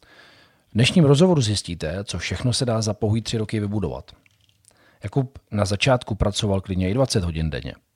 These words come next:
aby svou firmu posunul na pozici tuzemského lídra na trhu, kterýho, jak už to tak bývá, kopírují i ostatní výrobci. Chcete vědět, jestli a jak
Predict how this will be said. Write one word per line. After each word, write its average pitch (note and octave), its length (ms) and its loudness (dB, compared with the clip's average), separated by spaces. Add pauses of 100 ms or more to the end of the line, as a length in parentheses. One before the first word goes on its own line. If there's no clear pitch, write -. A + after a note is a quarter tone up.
(160)
aby G#2+ 180 -2
svou G2+ 200 -2
firmu G#2 260 -2
posunul G#2 500 -2
na F#2 180 -4 (100)
pozici A2 540 -4 (160)
tuzemského B2 520 0
lídra F#2+ 280 2
na F2 100 -2
trhu, D#2+ 300 -6 (600)
kterýho, C3+ 360 0
jak B2+ 160 0
už B2 80 -4
to - 100 -8
tak A#2 140 -2
bývá, G#2+ 380 0
kopírují F#2 520 -6
i F2+ 60 -4
ostatní E2+ 400 -8
výrobci. D2+ 440 -10 (1600)
Chcete - 280 2
vědět, A2+ 480 0
jestli F#2+ 560 -4 (300)
a G2 80 -4
jak G#2 400 -2